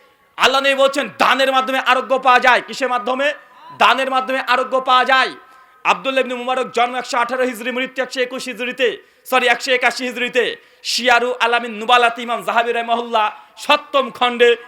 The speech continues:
তার জীবনে আলোচনা করতে গিয়ে একটা কথা নকল করছেন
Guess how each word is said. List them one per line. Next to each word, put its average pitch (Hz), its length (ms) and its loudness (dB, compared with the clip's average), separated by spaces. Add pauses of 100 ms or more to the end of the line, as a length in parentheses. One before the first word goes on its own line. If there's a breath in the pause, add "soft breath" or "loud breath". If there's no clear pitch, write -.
(120)
তার 240 180 4
জীবনে 247 280 -2
আলোচনা 233 340 -4
করতে 233 340 -4
গিয়ে 226 160 -4 (200)
একটা 233 320 0
কথা 233 220 -2
নকল 226 220 -6
করছেন 220 460 -4